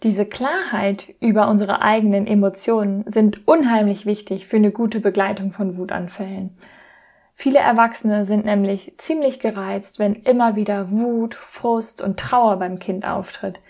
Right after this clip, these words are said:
„Ich mach doch alles für das Kind, wieso bockt es denn jetzt schon wieder?“ Das Kind bockt nicht, um uns zu ärgern. Es zeigt uns nur, „Hallo, mir geht's hier nicht gut,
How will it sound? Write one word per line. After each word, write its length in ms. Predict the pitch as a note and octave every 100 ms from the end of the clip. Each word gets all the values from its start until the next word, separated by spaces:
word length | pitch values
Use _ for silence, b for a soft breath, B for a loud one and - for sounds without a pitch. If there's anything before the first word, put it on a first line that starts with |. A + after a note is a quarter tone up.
| b b
„Ich 180 | - -
mach 300 | A#3+ F4+ -
doch 240 | F#4 F4
alles 320 | - - - -
für 160 | -
das 240 | - - -
Kind, 360 | - - C#4+
wieso 260 | C#4 C#4 C#4
bockt 360 | C#4+ D#4+ -
es 180 | - -
denn 160 | C4+ B3+
jetzt 240 | C#4 -
schon 220 | - C4+
wieder?“ 480 | C4+ D4+ A#3+ F#3+ A3 B B B B B B B -
Das 240 | A#3 A#3
Kind 380 | - C4+ C4 -
bockt 480 | B3 B3 - - -
nicht, 480 | B3 B3+ B3+ - - _ _ _
um 400 | - A#3 A3+ B3 B3+ _
uns 460 | - A#3+ A#3 A3+ -
zu 160 | -
ärgern. 720 | - A#3 A3+ G3+ F3+ F3+ G#3 - _ _ _ _ _ _ -
Es 280 | - A3 -
zeigt 360 | - A#3+ A#3 -
uns 280 | A3 G#3+
nur, 360 | A3+ G#3+ G#3+ A3+ A3+ -
„Hallo, 340 | C4+ B3 B3
mir 200 | - B3
geht's 300 | A#3 B3 A#3
hier 140 | - A#3+
nicht 260 | A#3 A#3
gut, 320 | - G#3 G#3